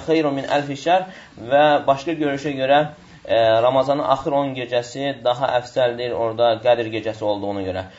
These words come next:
Və başqa biriləri isə orta yol tutmuşlar və demişlər ki, "Əyyəmu hədə afdal", yəni Əşr Zilhiccənin,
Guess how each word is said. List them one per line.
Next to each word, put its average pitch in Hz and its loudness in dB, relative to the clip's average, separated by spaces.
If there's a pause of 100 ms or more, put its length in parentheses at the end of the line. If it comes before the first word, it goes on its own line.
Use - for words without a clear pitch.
(200)
Və 143 4
başqa 165 4
biriləri 147 2
isə 135 2 (300)
orta 139 2
yol 135 2
tutmuşlar 139 0
və 127 -2
demişlər 131 0
ki, - -2
"Əyyəmu 139 4
hədə 143 2 (120)
afdal", 180 4 (320)
yəni 113 -2
Əşr 143 -4
Zilhiccənin, 123 -4